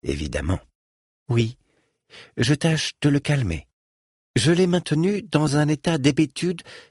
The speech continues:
durant la plupart des événements troublants sur la planète. J'ai veillé à ce qu'il dorme à bord, et j'essaie de lui détourner un petit peu l'esprit de son robot perdu. Ce Djembi qu'apparemment il aimait beaucoup. Pour qu'il finisse par se plaire ici, je suppose.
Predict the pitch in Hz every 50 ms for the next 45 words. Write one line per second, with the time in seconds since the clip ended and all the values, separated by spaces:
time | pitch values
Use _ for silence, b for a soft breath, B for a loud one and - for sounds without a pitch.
0 | B B 123 151 143 165 170 165 156 - - 175 - 196 185 175 160 165 143 160
1 | 160 - 156 151 151 156 156 - - - 151 131 127 127 113 101 - - - 113
2 | 92 95 101 - - 117 104 95 104 104 - - B B B B B B B -
3 | 113 139 135 135 139 127 135 151 151 156 - 135 127 - - 127 - - 143 127
4 | 123 117 B B B B - 104 135 127 113 98 98 101 95 - - 101 95 82
5 | 95 95 95 92 - - b b b b b b b - 135 127 110 - 120 -
6 | - 143 120 113 104 101 107 98 117 113 - 123 110 113 117 120 - 117 110 -
7 | - - - - 123 113 107 113 110 - - - - 131 139 135 107 95 104 98
8 | - - 110 101 90 107 104 107 110 - - 135 - 104 98 107 110 _ _ _
9 | _ _ B B B B B - - 127 110 - 131 131 127 127 117 123 139 143
10 | B B B B B B - 139 123 - 123 101 113 107 110 120 120 110 B B
11 | B B _ _ _ - 135 123 117 104 117 113 101 110 104 90 92 101 - -
12 | - - 98 - _ _ _ _ _ _ _ _ _ _ _ _ _ _ _ _
13 | _ - - - - - 101 92 - - - 101 95 98 101 95 - - - 85
14 | - - 95 87 - 101 107 95 92 95 92 - - - 131 135 127 127 101 -
15 | - 92 - 110 107 110 110 117